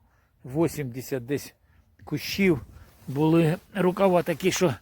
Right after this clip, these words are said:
е, і, і не обнимеш, е, ладонью їх. Ну, от. І практично, практично де-то на, е, всі ці вісімдесят відсотків я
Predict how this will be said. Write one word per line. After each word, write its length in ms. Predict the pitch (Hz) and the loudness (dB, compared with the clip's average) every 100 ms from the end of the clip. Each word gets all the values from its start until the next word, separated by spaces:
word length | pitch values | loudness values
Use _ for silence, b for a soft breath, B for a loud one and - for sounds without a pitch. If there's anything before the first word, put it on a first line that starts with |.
| _ b b b b 156 | _ b b b b -2
е, 480 | 156 151 151 196 | 0 2 0 0
і, 840 | - 170 156 196 190 185 180 175 180 | -2 -2 -2 0 2 4 4 4 2
і 60 | 175 | 4
не 220 | 185 180 | 4 4
обнимеш, 760 | 160 180 160 139 110 - - | 4 4 4 2 -4 -8 -6
е, 380 | 139 143 143 139 143 147 - - - - - - 196 | -2 -2 -2 -4 -8 -12 -14 -16 -18 -20 -20 -14 0
ладонью 580 | 175 170 147 147 143 135 | 4 4 4 0 0 -2
їх. 320 | 131 117 - - - | -4 -6 -8 -16 -12
Ну, 300 | 127 139 113 | -6 -6 -6
от. 40 | - - B B B B B - | -10 -10 B B B B B -2
І 360 | - 226 226 202 B B B - | 0 2 2 2 B B B -2
практично, 920 | 175 190 - - 220 - 170 175 156 110 - - | 0 0 0 0 0 0 0 0 0 -4 -8 -6
практично 600 | 175 175 202 185 - 165 | -4 -4 -4 -4 -2 -2
де-то 340 | 151 160 165 | 0 0 0
на, 260 | 151 160 143 - B B B B - | 0 0 -2 -4 B B B B -6
е, 220 | 190 143 | -4 -2
всі 320 | - - 180 151 | -2 0 2 2
ці 180 | 165 | 2
вісімдесят 600 | 156 160 175 160 156 135 | 2 0 -2 -6 -6 -8
відсотків 520 | 160 - 196 196 185 151 b b b b | -10 -2 0 0 -4 -8 b b b b
я 360 | 135 160 175 | -2 2 2